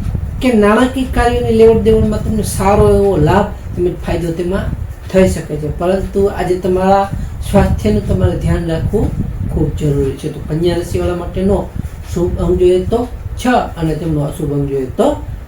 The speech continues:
આઠ. કન્યા રાશિવાળા માટેનો શુભ રંગ જોઈએ તો ઘેરો લીલો અને તેમનો અશુભ રંગ જોઈએ તો ભૂરો. તુલા રાશિ જોઈએ કે તુલા રાશિમાં રહેતા કે તુલા રાશિવાળા માટે કે આજે તમારે તમારું વ્યક્તિત્વ હશે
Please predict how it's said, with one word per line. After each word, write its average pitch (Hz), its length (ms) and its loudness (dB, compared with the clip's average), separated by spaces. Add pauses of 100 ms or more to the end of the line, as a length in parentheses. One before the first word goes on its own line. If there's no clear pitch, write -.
(140)
આઠ. 151 260 2
કન્યા 156 240 0
રાશિવાળા 160 380 -2
માટેનો 160 340 -4
શુભ 170 300 -4
રંગ 185 180 2
જોઈએ 190 200 0
તો 226 140 -2 (520)
ઘેરો 247 300 10
લીલો 175 300 6
અને 165 260 -2
તેમનો 170 280 -4
અશુભ 147 320 -4
રંગ 151 180 0
જોઈએ 143 180 0
તો - 200 2 (600)
ભૂરો. 127 240 -2 (440)
તુલા 269 240 8
રાશિ 262 240 4
જોઈએ 220 160 2
કે 190 60 0
તુલા 208 280 4
રાશિમાં 214 800 0
રહેતા 190 320 0
કે 190 140 -4
તુલા 220 340 4
રાશિવાળા 240 440 2
માટે 247 480 -2 (340)
કે 185 80 0
આજે 233 300 2
તમારે 269 460 4 (640)
તમારું 269 320 6
વ્યક્તિત્વ 196 500 0
હશે 262 300 2